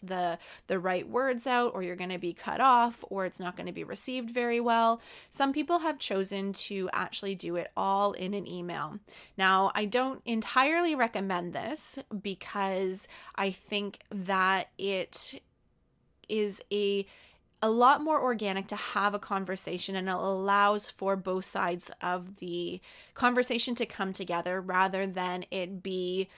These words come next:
kind of, um, a, a decision that you've already made and now you're just informing your parents. So if you are gonna send it by email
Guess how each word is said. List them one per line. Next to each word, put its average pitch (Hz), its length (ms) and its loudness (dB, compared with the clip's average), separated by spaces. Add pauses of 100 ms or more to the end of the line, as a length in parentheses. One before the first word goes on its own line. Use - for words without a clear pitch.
(140)
kind 320 220 2
of, 277 200 2 (100)
um, 214 540 4
a, 214 200 2
a 202 100 2
decision 233 400 0
that - 80 0
you've 214 200 -2
already 196 300 4
made 190 340 0
and 185 100 -4
now 180 120 -2
you're 180 160 -6
just 185 220 -8
informing 180 840 -6
your 170 180 -4
parents. - 480 -8
So 185 160 0
if - 160 -4
you 302 220 -2
are 277 160 4
gonna 381 180 0
send 233 260 0
it 240 120 -2
by 220 200 -4
email 202 520 -2